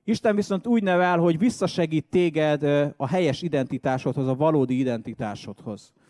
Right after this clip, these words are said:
Amikor, ö, a kettő Korintus hármat kibontotta pár évvel ezelőtt számukra a Szent Szellem, csodálatos felismerés volt, hogy azt mondja a Biblia, hogy a Szent Szellem azért van itt, ő a fiúságnak a szelleme, hogy, ö, hogy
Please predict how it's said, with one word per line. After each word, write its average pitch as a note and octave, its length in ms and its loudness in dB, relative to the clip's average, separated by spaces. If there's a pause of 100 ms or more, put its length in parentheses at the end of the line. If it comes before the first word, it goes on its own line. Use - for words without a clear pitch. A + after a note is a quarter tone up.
(480)
Amikor, F#3+ 560 4
ö, F#3 300 6
a D#3+ 100 -4
kettő G#3+ 360 0
Korintus F3 520 2
hármat F#3 440 0
kibontotta E3 640 0
pár F3+ 260 0
évvel D#3 220 2
ezelőtt D3+ 400 2
számukra E3 480 0
a C3+ 60 0
Szent E3+ 260 -4
Szellem, E3+ 360 -2
csodálatos E3 520 2
felismerés D3+ 640 0
volt, E3 280 2
hogy D3+ 160 0
azt F3 180 -2
mondja D3+ 360 2 (280)
a D3 100 -2
Biblia, F3+ 360 4
hogy F3 140 4
a E3+ 40 2
Szent A3+ 300 0
Szellem E3+ 420 0
azért E3 380 0
van D3 160 0
itt, E3 180 -2
ő D#3+ 100 4
a D3 40 2
fiúságnak E3 800 0
a C3+ 60 -6
szelleme, C#3+ 600 -4 (440)
hogy, D3+ 520 2
ö, D3+ 320 4 (320)
hogy C#3 540 2